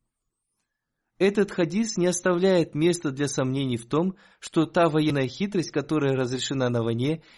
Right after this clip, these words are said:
не подразумевает лжи и обмана.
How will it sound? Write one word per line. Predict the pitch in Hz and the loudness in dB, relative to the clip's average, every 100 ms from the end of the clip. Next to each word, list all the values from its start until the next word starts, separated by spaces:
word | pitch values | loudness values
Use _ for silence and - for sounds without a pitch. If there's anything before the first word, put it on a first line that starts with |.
| - | -4
не | 151 | 0
подразумевает | 160 180 165 156 160 160 160 139 135 | 2 2 2 2 4 4 4 4 2
лжи | 127 120 165 | -2 2 2
и | - 160 | 4 2
обмана. | 143 123 123 104 92 | 2 2 0 0 -4